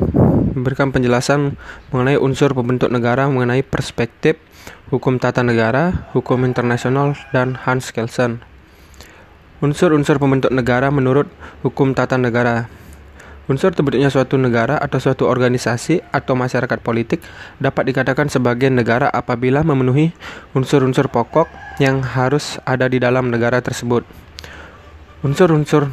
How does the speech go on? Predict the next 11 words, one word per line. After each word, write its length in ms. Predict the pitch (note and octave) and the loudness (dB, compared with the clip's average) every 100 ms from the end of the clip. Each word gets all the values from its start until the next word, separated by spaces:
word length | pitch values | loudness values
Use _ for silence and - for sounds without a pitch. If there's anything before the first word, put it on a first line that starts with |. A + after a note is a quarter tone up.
| B2 | -2
negara 400 | C3+ A#2+ A#2+ C3+ | 0 2 2 2
dibedakan 640 | D3+ B2+ B2 A#2 A2+ C3+ | 0 0 2 2 0 0
menjadi 320 | C#3+ C3 B2 B2+ | 0 2 2 2
dua, 480 | A#2+ B2 A2+ A2+ | 2 2 0 -2
antara 320 | C3 B2 A#2+ A#2 | -4 -2 2 2
lain 320 | A#2 D3+ F3 - - - - - | 2 0 -4 -12 -20 -20 -20 -8
unsur 340 | D3 C3+ E3 C3+ | -4 0 2 0
konstitutif 800 | C#3 C3+ - - C3 B2 - E3+ - - - - | 0 -2 -2 -2 -2 -2 0 -2 -2 -20 -20 -6
dan 160 | C3 C#3 B2+ | 0 0 -2
unsur 320 | B2+ - C3+ | -4 -2 -2
deklaratif. 640 | B2+ A#2+ A#2+ A2 - A#2 | -2 0 0 -2 -2 -4